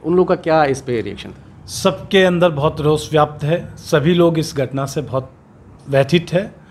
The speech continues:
Speaker 2: और सबका एक ही कहना है कि इस पे तुरंत शीघ्रता से शीघ्र कार्रवाई होनी चाहिए। मैं चाहूँगा, मैं इस पे आपको संस्थान के ट्रस्टी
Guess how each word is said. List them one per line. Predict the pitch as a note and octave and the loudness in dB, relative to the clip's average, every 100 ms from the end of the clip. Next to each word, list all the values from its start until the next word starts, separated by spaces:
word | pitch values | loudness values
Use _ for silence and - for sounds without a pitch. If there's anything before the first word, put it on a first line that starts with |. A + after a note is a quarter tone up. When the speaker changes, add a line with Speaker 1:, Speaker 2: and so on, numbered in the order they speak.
| - - - | -20 -20 -6
Speaker 2:
और | D3 C#3+ C#3+ C#3+ | 2 4 4 0
सबका | - E3+ E3 E3+ | -2 -2 2 2
एक | D#3+ D#3+ | 2 0
ही | D#3+ F3 F3 E3+ E3+ | 0 2 2 0 -4
कहना | D3 C#3+ D3+ | -2 0 2
है | C#3+ D#3 - - - - | 0 -2 -8 -20 -20 -4
कि | D3+ | 0
इस | D3 | 0
पे | - - D#3 D#3 D#3 D3+ - - | -2 2 6 6 4 -4 -18 -2
तुरंत | D#3+ E3+ E3 D#3+ D3+ D3+ D#3 - | 2 2 -2 -2 0 0 -4 -14
शीघ्रता | - E3 D#3+ D#3+ D#3+ C#3+ | -2 2 2 2 2 0
से | D3 C3 | -2 -6
शीघ्र | C#3 C#3 D3 - - - - | -6 -6 -6 -10 -20 -20 -2
कार्रवाई | D#3+ C#3+ C#3+ D3 | 2 4 4 0
होनी | - C3 C#3 | 0 -4 -4
चाहिए। | C#3 B2+ C3 - - - - - D3+ | -4 -4 -4 -10 -16 -20 -20 -20 -8
मैं | E3 F#3 F#3 | -4 -2 -2
चाहूँगा, | - E3 F#3+ F#3+ G3 | 0 0 0 0 0
मैं | F3+ F3+ | 0 0
इस | E3+ | -2
पे | - | 2
आपको | E3+ D#3+ - F3+ F#3 F#3 F#3+ - - _ - _ _ - | 2 2 0 0 2 0 -2 -8 -20 _ -20 _ _ -18
संस्थान | - E3 E3 - E3+ F3+ | -2 0 0 0 0 0
के | - F3+ F3 F3+ F3+ | -4 0 0 0 -4
ट्रस्टी | - _ - D#3+ - F#3+ D#3+ B2+ | -10 _ -6 -4 -4 -2 -2 -2